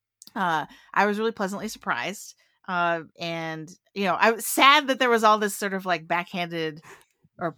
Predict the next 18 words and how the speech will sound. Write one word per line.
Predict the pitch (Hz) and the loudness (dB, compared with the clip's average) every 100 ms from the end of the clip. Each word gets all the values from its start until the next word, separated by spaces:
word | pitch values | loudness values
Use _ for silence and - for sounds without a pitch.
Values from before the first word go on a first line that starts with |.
| 160 185 - - 254 | -10 -10 -12 -10 -6
<laughs> | 269 - 330 - 320 | -6 -6 -10 -10 -6
backhanded | 339 - - 311 349 | -6 -6 -8 -6 -4
compliments | - 196 233 247 269 269 - - - | -2 -2 -2 -2 -2 -4 -18 -20 -4
that | 233 185 | 0 0
really | 196 208 214 | 0 -4 -2
<laughs> | |
were | 240 - | -2 -2
throwing | 233 185 190 | -2 -2 -2
shade | 233 190 170 185 - | -4 -4 -4 -6 0
at | 175 165 - - _ _ | 0 0 -4 -20 _ _
French | 190 175 | -4 -4
Des-, | - 156 - | -6 -8 -10
Dispatch, | 196 175 - 185 196 | -12 -8 -4 -4 -4
a | |
movie | 165 160 160 | -8 -6 -6
I | 160 | -4
loved. | 151 180 - _ _ - | -4 -6 -8 _ _ -6
Um, | 180 165 160 160 151 | -2 0 0 -2 -10